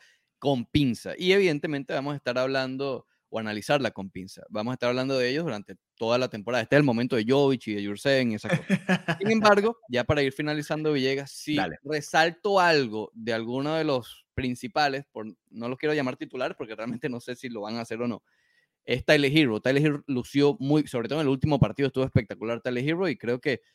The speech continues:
Speaker 1: que si hay cierta, ya tú mencionabas, es básicamente el mismo equipo y lo hemos hablado durante todo el receso de temporada. Si hay cierta mejoría interna que puede tener el Miami Heat dentro de estas figuras, más que Adebayo, que sí puede seguir mejorando, por supuesto,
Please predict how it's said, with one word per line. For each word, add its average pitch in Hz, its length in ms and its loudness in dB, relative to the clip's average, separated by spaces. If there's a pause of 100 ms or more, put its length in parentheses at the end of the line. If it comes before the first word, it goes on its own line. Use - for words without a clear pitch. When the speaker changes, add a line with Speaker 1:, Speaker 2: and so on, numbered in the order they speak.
(220)
Speaker 1:
que 127 160 -4
si 147 240 0
hay 156 140 4
cierta, 180 480 2
ya 143 140 2
tú 160 100 -8
mencionabas, 151 440 -4
es 113 60 -8
básicamente 123 540 -4
el 123 40 -6
mismo 123 220 -2
equipo 107 320 -6
y 95 40 -6
lo 95 100 -4
hemos 110 200 -4
hablado 113 220 4
durante 107 300 2
todo 117 140 0
el 120 60 -2
receso 107 320 -6
de 117 60 0
temporada. 101 500 -4
Si 113 120 -4
hay 123 80 2
cierta 147 580 2 (340)
mejoría 127 420 0
interna 135 480 0
que 107 100 -10
puede 123 220 -2
tener 120 300 -2
el 131 60 -2
Miami 120 320 -2
Heat 131 120 -2
dentro 139 360 -2
de 143 60 2
estas 147 180 -2
figuras, 151 480 0 (300)
más 160 260 -2
que 208 120 2
Adebayo, 175 640 4
que 123 160 -10
sí 143 200 -8
puede 156 220 -4
seguir 143 220 -4
mejorando, 147 400 0
por 151 120 -6
supuesto, 143 460 -4